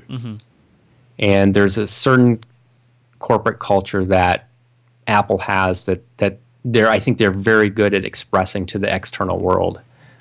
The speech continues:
Speaker 2: Um, as secret-, live-, as secretive as they are, I think Apple's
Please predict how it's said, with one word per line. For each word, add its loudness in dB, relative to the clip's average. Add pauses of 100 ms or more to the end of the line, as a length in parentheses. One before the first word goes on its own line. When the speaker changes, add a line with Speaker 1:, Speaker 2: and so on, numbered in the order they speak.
Speaker 2:
Um, 2
as 2
secret-, 0
live-, 2 (520)
as 0
secretive 0
as 0
they -2
are, 0 (260)
I -2
think 0
Apple's -2